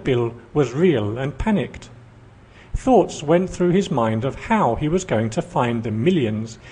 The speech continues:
when he was unemployed. He thought the bill was related to three weeks he spent in hospital nine months earlier. It turned out that Mister Rodriguez was not the only patient to be billed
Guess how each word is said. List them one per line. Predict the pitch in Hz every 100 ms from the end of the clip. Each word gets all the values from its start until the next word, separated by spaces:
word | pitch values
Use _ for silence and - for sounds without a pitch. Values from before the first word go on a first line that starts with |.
| -
when | - 156
he | 208
was | 220
unemployed. | 220 226 175 - 226 180 107 - - - - - - - - -
He | - 170
thought | 170 240 -
the | 143
bill | 120 208 165
was | 110 123 -
related | 131 180 208 - 117 -
to | 156
three | - - 233
weeks | 196 233 226 -
he | 147
spent | 127 - 117 123 -
in | 135
hospital | - - - - 123
nine | 127 117 117
months | 110 98 110 -
earlier. | 131 127 117 113 107 - - - - - - - - - - - - - - - -
It | 214
turned | - 269 262 196
out | 196 120 -
that | 151 -
Mister | 185 - 208
Rodriguez | 175 170 165 185 151 113 123
was | 143 185
not | 214 226 -
the | 143
only | 160 190 147
patient | 127 185 214 208 117 123 - -
to | 165
be | 170
billed | 160 220 226 127 110